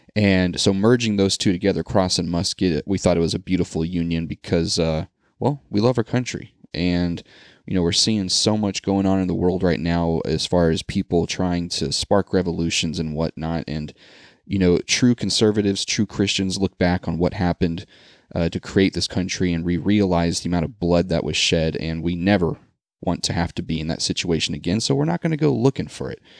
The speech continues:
Uh, we're gonna cling to peace. We're gonna cling to our faith, uh, for as long as absolutely possible. So that's a little bit of the mission behind Cross and Musket Apparel. Find us on Instagram. That's our main place, uh, at Cross and Musket.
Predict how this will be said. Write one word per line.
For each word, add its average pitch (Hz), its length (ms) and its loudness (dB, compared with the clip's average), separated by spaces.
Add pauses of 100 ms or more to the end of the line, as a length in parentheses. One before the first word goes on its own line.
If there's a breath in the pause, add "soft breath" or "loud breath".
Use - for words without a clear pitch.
(280 loud breath)
Uh, 107 100 2
we're 104 100 0
gonna 101 380 2 (160)
cling 131 320 2
to 82 60 0
peace. - 360 -4
We're - 80 -14
gonna 87 180 -2
cling 101 560 0
to 92 140 0
our 95 100 4
faith, 82 420 0 (540 loud breath)
uh, 87 120 2
for 90 180 0
as 87 240 0
long 92 260 4
as 85 120 -2
absolutely 85 480 -2
possible. 87 540 -4 (1000)
So - 120 2
that's 107 140 2
a 101 60 0
little 98 160 2
bit 95 80 0
of 90 80 2
the 87 40 4 (120)
mission 92 200 2
behind 87 280 -2
Cross 85 260 0
and 87 100 -4
Musket 82 280 -4
Apparel. 90 360 2 (360 loud breath)
Find 120 200 2
us 110 120 0
on 98 120 0
Instagram. 95 480 0
That's 87 180 -2
our 87 60 0
main 87 200 0
place, - 520 0
uh, 82 280 -4 (120)
at 95 240 0
Cross - 320 -2
and 80 100 -4
Musket. 92 420 0